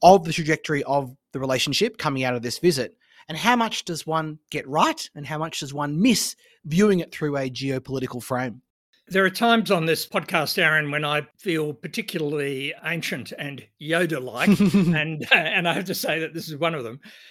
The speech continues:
Speaker 2: Look, the first job I ever had in Canberra was after second year university, when I had what would now be called an internship, I guess, at the old Department of Territories. And my job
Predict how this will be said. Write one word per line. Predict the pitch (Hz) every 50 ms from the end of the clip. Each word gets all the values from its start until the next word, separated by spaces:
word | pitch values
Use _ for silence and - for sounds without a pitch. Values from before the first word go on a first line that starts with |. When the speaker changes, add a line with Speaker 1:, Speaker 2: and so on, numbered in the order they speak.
| - _ _ _ _
Speaker 2:
Look, | - 214 226 226 -
the | 233 -
first | - 269 262 254 - -
job | - 214 202 190 160 151 214
I | 190 156 170 180
ever | 175 160 170
had | 139 143 170 175 185
in | 175 143
Canberra | 113 143 147 139 135 135 131 135 131 131 131 139 127 - _
was | 147 135 151 151 143 143 139 139 135 - - - - - -
after | 160 165 - - - 156 143 139 135 135 135
second | - - - - - 170 143 120
year | 139 139 139 135 135 135
university, | 135 135 139 151 156 127 127 151 160 156 - - 151 127
when | 117 139 139
I | 135 131 135
had | 147 147 127 123 - _ _ _ _ _ _ _ _ _
what | 202 151 160 156 - _ _ -
would | 143 139 123
now | 139 139 147 151 151
be | 139 139
called | - - - 160 143 131 117
an | 127 127 131 156 _ -
internship, | 175 180 170 - - 165 131 120 127 135 - - 165 139 - _ _ -
I | 127 127 131
guess, | 139 143 147 - - 156
at | 131 -
the | - 135 143
old | 139 139 135 135 131 123 _ _ _ _ _ _ _ _ _
Department | - - 175 165 151 - 143 135
of | 131 123 -
Territories. | - 190 190 185 165 - - 139 107 110 113 113 - - - -
And | 156 151 151 151 139 135
my | 156 147 151 147
job | 135 123 156 185 202 196 180 156 147